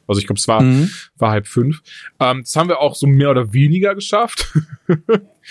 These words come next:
Speaker 1: Also wirklich, wir waren, glaub ich, um fünf nach halb fünf waren wir dann raus und wieder unterwegs. Aber dann, um das auch, was du gerade gesagt hast, alleine vor dieser Location standen wir dann, äh, irgendwie zwanzig Minuten, bis wir da waren. Wo
Speaker 2: Mhm.
Speaker 1: der Navi noch sagt, fünf Minuten, haben wir zwanzig Minuten einfach gebraucht innerhalb von Offenbach, die letzten fünf Kilometer oder so. Das war die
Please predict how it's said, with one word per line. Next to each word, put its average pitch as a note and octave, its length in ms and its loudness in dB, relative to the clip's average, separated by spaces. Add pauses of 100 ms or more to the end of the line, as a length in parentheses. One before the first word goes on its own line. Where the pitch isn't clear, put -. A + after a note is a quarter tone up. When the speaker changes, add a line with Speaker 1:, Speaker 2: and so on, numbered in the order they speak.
(160)
Speaker 1:
Also D3+ 200 4
wirklich, D3+ 180 -2
wir D3 60 0
waren, C#3+ 120 2
glaub - 20 -4
ich, C#3 60 -6
um B2 60 -10
fünf D3 260 -4
nach B2+ 200 0
halb A#2 180 -6
fünf A#2+ 140 -12
waren A#2 120 0
wir A#2 40 2
dann A2+ 120 2
raus G#2 200 0
und B2 60 -4
wieder A#2 80 0
unterwegs. A#2 420 0 (300)
Aber C#3 140 2
dann, G3 180 2
um F3 140 -4
das E3+ 100 0
auch, F3 140 -2
was D#3+ 160 -2
du A3+ 60 -10
gerade E3+ 180 0
gesagt A2+ 400 -2
hast, C#3+ 320 -2 (240)
alleine A3+ 400 0
vor A#3 180 -2
dieser A3 180 -4
Location F3 760 -2
standen E3 480 -4
wir B2 80 2
dann, A2 320 0
äh, A#2 220 2
irgendwie A#2+ 400 0
zwanzig F3+ 500 -4
Minuten, D#3 300 0
bis C#3 160 0
wir B2+ 60 0
da B2 200 2
waren. C#3 100 4
Wo C#3 40 2
Speaker 2:
Mhm. C3+ 60 4
Speaker 1:
der - 80 4
Navi D3+ 240 2
noch D3+ 100 -2
sagt, D3 220 -4
fünf F3 280 -8
Minuten, D#3 320 2
haben B2+ 80 0
wir A#2+ 140 -2
zwanzig G3 600 -4
Minuten E3 360 0
einfach D3+ 180 -2
gebraucht C3+ 420 -2
innerhalb D3+ 300 0
von C3 120 -14
Offenbach, C3+ 460 -2
die A#2+ 100 0
letzten C3 520 -2
fünf - 600 -4
Kilometer B2+ 540 0
oder F#2 200 4
so. F#2 140 0
Das - 200 -2
war A2 80 -2
die G2+ 140 -4